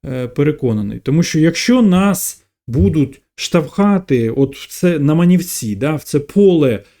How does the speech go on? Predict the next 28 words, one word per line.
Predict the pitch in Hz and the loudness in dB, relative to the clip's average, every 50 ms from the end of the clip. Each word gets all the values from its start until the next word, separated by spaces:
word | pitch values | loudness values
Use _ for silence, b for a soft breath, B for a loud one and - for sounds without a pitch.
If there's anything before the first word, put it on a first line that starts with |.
| b b - - | b b -12 -8
м, | 135 135 135 131 | -6 -4 -4 -4
е, | 131 127 123 120 120 | -4 -4 -4 -4 -4
безсуб'єктності, | 117 117 156 185 185 - - 220 196 160 131 120 123 117 107 - - 127 110 - - - - 127 120 120 - _ _ _ _ _ - | -2 0 0 0 0 -2 -2 -2 -2 -2 -2 -2 -2 -2 -2 -2 -6 -8 -8 -8 -10 -14 -12 -12 -12 -12 -14 _ _ _ _ _ 0
відсутності | 117 135 135 - 190 202 190 214 214 - - - 208 | 0 0 0 2 -2 0 2 2 0 0 2 0 -2
пріоритетів, | - - 190 196 196 190 196 196 196 - 139 123 110 107 - 107 104 104 - - | 0 2 2 4 4 4 2 0 0 2 0 0 0 -2 -6 -10 -14 -14 -12 -8
відсутності | 117 127 131 - - 190 196 196 214 202 190 - - 202 | -6 -6 -6 -2 0 0 2 2 2 0 0 0 -4 -4
стратегії, | 196 - - 196 180 185 185 185 - 120 110 98 98 101 104 | -4 -2 -2 0 0 0 0 0 -2 -2 -2 -2 -4 -6 -6
якщо | 113 113 - - 196 202 | -6 -6 -2 0 2 2
нам | 202 190 175 | 2 2 2
будуть | 196 196 190 190 - | 2 2 0 0 -2
постійно | 147 143 - - - - 175 208 220 214 208 196 | -6 -6 -6 -8 -8 -2 0 2 4 4 4 2
збивати | 151 127 117 117 147 160 160 165 180 202 202 180 - 156 | 0 -2 0 2 2 4 4 4 2 2 0 -2 -2 -6
планку | 143 - 151 147 156 170 185 180 165 135 - 127 120 | -6 -6 -4 -4 -2 0 0 -2 -2 -2 -4 -4 -4
і | 127 | -4
намагатись | 135 139 147 139 151 190 185 185 151 - - | -4 -4 -4 -2 -2 -2 -2 -2 -6 -8 -6
нас | 156 156 - | -6 -6 -6
переконувати, | - - 151 151 143 - 170 180 170 165 147 135 127 - 113 | -4 -4 -4 -4 0 0 0 2 2 2 0 -2 -4 -6 -8
що | - - 139 | -6 -4 -4
насправді | 151 143 - - 202 220 214 202 196 | -4 -4 -2 0 0 0 2 2 2
малий | 196 202 196 208 208 | 4 4 4 2 2
бізнес | 175 175 202 202 185 196 190 185 - _ _ _ _ _ | 2 2 0 0 0 0 -2 -2 -6 _ _ _ _ _
краще, | - 143 151 190 220 208 - - 185 180 | -6 -2 2 2 2 2 2 2 2 2
ніж | 175 160 - - | 2 2 -2 -2
середній | - 165 160 175 180 180 175 170 170 | -2 0 2 2 2 2 0 0 0
і | 165 | 0
великий, | 156 160 156 156 185 226 254 240 - - - 101 95 95 - _ _ - | 2 2 2 2 2 2 0 -2 -4 -8 -10 -10 -10 -12 -16 _ _ -12
да? | - 135 165 185 196 190 B B B B B - | -8 -8 -6 -6 -6 -8 B B B B B -2
Тобто, | 147 - - - 233 220 214 | -2 -2 2 0 0 0 0